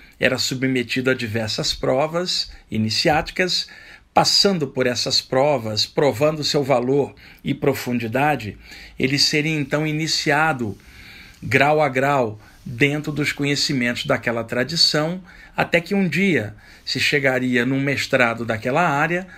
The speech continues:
podendo esta mesma pessoa agora tomar pra si um outro neófito ou calouro e iniciá-lo pra que ele também aprofunde o conhecimento, ou melhor, levantar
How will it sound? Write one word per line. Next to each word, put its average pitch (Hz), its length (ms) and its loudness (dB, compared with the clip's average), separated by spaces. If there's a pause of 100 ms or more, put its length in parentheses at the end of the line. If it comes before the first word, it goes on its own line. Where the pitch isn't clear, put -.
(260)
podendo 156 540 2
esta 135 240 0
mesma 139 320 0
pessoa 135 420 0
agora 135 540 0 (340)
tomar 160 420 2
pra 165 180 4
si 143 280 -4
um 143 200 0
outro 196 280 2
neófito 147 640 2 (300)
ou 135 160 2
calouro 135 640 2
e 170 80 0
iniciá-lo 160 920 0 (240)
pra 156 160 0
que 156 140 -4
ele 156 100 0
também 143 560 0 (140)
aprofunde 143 920 -2 (480)
o 131 100 -4
conhecimento, 135 840 0
ou 135 60 2
melhor, 135 480 2 (520)
levantar 139 840 2